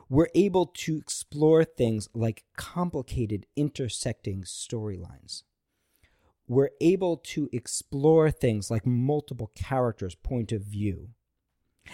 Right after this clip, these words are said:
And it's not that these things can't be done in a screenplay.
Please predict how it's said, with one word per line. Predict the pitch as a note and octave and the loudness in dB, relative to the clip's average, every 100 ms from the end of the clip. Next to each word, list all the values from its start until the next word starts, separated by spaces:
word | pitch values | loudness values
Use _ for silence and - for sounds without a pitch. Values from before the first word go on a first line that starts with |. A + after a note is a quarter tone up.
| - | 4
And | G#3 | 8
it's | A#3 G#3+ | 8 6
not | C4+ G#4+ | 4 4
that | F#4+ G3+ | 4 4
these | A#3 A3+ | 2 2
things | - G3 - | 2 2 2
can't | - - G3 - | -2 0 -2 0
be | D3+ | -2
done | B2+ G#2+ C#3+ E3 C3 | -2 0 0 2 2
in | G#2 A#2 | 0 -2
a | |
screenplay. | F#2+ - E3 E3 D#3 - - - - | -4 -6 -4 -2 -2 -6 -12 -12 -12